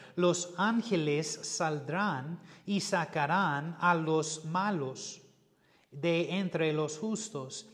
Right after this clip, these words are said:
y los arrojarán en el horno de fuego. Allí será el llanto y el, ah, crujir de dientes."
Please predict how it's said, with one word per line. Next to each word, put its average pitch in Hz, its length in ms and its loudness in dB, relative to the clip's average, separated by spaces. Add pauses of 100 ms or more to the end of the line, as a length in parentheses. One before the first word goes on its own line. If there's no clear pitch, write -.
(200)
y 208 140 2
los 180 440 4
arrojarán 160 1000 0 (240)
en 180 220 0
el 160 320 0
horno 160 640 0
de 156 220 -4
fuego. 160 800 -2 (260)
Allí 160 480 0
será 180 560 0
el 151 240 -2
llanto 165 760 -4 (440)
y 202 340 2
el, 170 520 2
ah, 151 460 -4 (440)
crujir 160 1400 -2
de 156 480 0
dientes." 170 880 -2